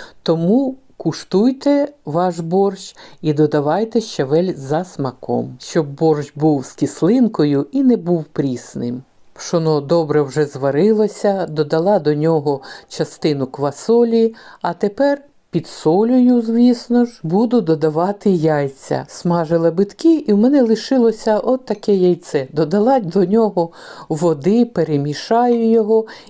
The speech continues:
і все це виллю до мого щавльового борщу.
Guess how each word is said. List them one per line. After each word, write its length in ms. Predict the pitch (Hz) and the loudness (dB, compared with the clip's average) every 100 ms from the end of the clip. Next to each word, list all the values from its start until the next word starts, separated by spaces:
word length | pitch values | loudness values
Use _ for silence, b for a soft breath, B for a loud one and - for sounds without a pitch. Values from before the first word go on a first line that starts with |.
| - | 2
і 120 | 320 | 2
все 320 | 269 - 311 | 2 0 0
це 200 | 302 - | 0 -4
виллю 760 | 160 156 240 247 226 233 226 - 147 139 | -2 2 2 4 4 4 2 -2 -10 0
до 360 | 151 240 262 262 - | 2 2 0 -6 -6
мого 400 | 180 180 151 175 | 0 0 2 -2
щавльового 800 | 202 - 170 160 160 160 156 156 | -2 -4 -2 2 2 2 2 0
борщу. 640 | 147 147 143 - - 127 | 0 -2 -4 -14 -6 -4